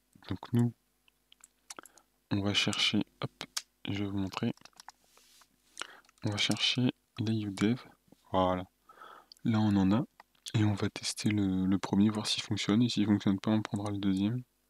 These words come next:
Ok, donc on va récupérer l'exploit sur notre super machine.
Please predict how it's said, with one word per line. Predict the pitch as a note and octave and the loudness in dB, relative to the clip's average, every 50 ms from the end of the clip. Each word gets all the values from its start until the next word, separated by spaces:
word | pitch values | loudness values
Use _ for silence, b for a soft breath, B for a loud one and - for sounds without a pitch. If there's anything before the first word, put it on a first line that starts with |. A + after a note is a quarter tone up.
| _ _ _ _ - | _ _ _ _ -8
Ok, | G#2+ G2+ - - - A2 | -8 -4 -2 2 2 2
donc | G2+ G2 G2+ F#2+ - - | 4 4 2 2 2 0
on | G2 | 0
va | F#2+ F#2+ | 0 0
récupérer | F#2+ F#2 - - - - - F#2+ F#2 F#2 | 0 -2 -4 -6 -2 0 0 2 2 2
l'exploit | F2+ F2 - - - - - - A2+ G#2 G#2 G2 - - - - - | 0 -2 -2 -4 -6 -8 -4 -2 0 0 0 0 -2 -6 -10 -8 -6
sur | - - - - G#2+ G2+ G2 | -6 -4 -2 0 0 2 2
notre | F#2+ F#2 - - | 0 0 0 -2
super | - - F#2+ - G2+ F#2+ | -2 -2 0 0 0 0
machine. | F#2+ F#2+ F#2 - - - A#2+ B2+ C3 A#2+ | 0 0 0 0 2 4 4 4 4 2